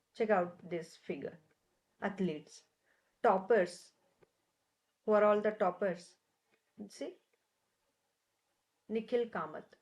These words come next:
He is Nikhil. One of the billionaire, youngest billionaire of the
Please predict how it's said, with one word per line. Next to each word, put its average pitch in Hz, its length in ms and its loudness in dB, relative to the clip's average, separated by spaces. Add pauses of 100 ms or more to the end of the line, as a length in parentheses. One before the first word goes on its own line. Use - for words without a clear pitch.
(200)
He 202 240 -4
is 190 180 -6
Nikhil. 190 420 -6 (2000)
One 226 160 4
of 214 180 0
the 214 100 0
billionaire, 214 720 -2 (140)
youngest 247 640 -4
billionaire 202 640 -4
of 175 240 -8
the 226 160 -4